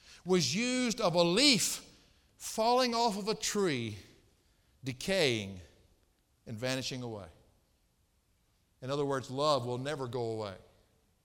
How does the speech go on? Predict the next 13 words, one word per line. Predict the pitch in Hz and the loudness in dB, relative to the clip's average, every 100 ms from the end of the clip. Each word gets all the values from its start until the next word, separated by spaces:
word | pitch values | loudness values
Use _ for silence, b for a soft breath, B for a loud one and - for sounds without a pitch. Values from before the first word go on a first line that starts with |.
| _ _ b b | _ _ b b
Love | 131 175 165 | -4 -2 0
will | 151 | -2
never | 151 170 151 123 - | -2 -2 -2 -4 -8
fall. | - 190 156 104 85 - - _ _ _ _ _ b - | -2 0 0 -4 -10 -20 -20 _ _ _ _ _ b -2
Love | 175 180 | 0 2
will | 170 | 2
never | 185 190 | 0 0
decay | 156 202 - 220 196 123 90 - - _ _ | -2 -4 0 4 4 2 -2 -14 -20 _ _
because | - 170 151 | -10 -4 -4
it's | 131 - | -4 -4
who | 180 180 180 185 B B - | 2 2 2 -2 B B -8
God | 120 139 139 135 135 131 B B B - | 0 2 2 0 -4 -10 B B B -4
is. | 123 98 90 - - - | -2 -2 -6 -12 -12 -12